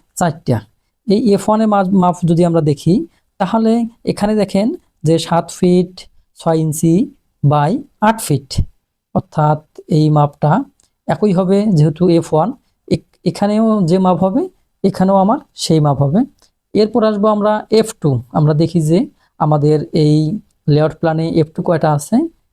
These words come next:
এক, দুই, তিন, চার।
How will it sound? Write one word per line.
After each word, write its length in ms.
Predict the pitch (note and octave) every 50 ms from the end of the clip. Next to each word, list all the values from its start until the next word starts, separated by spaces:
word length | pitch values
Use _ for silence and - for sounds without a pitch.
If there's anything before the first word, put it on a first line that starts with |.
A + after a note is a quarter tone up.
| _ _ _ _
এক, 340 | F3 D#3 D3 D3 E3 F3+ - - _ _ - - - _ _ _ _ _ _ _ _ _ _ _ _ _ _ _ _ _ -
দুই, 340 | C#3+ D3+ D3+ D3+ D#3 F3+ A#3 - - _ _ _ _ _ _
তিন, 400 | D#3+ D3 D3 D3 D#3+ G#3 C4+ - - _ _ _ _ _ _ _
চার। 360 | - - F3 D#3 C3+ C3 C#3